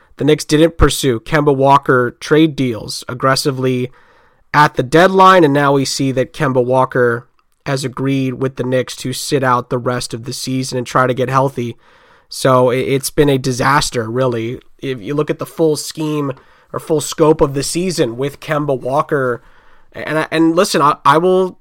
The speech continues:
you know, I was one of the people. You know, I was one of the people that was, that was extremely excited by the move. Um, I, I'll, I'll still argue that the Evan Fournier move has made some sense. I mean, I, I think the Knicks have needed that scoring that he's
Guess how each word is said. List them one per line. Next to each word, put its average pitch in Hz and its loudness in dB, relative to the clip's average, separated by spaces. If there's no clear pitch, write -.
you 151 -2
know, 151 0
I 156 6
was 196 4
one 226 8
of 220 4
the 220 2
people. 254 -2
You 123 -6
know, 127 0
I 156 4
was 180 2
one 180 4
of 170 -2
the 170 -4
people 175 -2
that 143 0
was, 135 -4
that 147 -6
was 147 0
extremely 175 -2
excited 165 -2
by 143 2
the 135 -4
move. 151 -4
Um, 135 -2
I, 160 2
I'll, 202 2
I'll 233 6
still 277 2
argue 214 2
that 196 -12
the 175 2
Evan 175 0
Fournier 170 2
move 156 2
has 151 -2
made 156 0
some 165 -2
sense. 156 -2
I 135 -8
mean, 135 -4
I, 127 -8
I - -8
think 151 -6
the 135 -4
Knicks 151 -2
have 127 -4
needed 139 -2
that 127 -6
scoring 139 -2
that 120 -8
he's 131 -10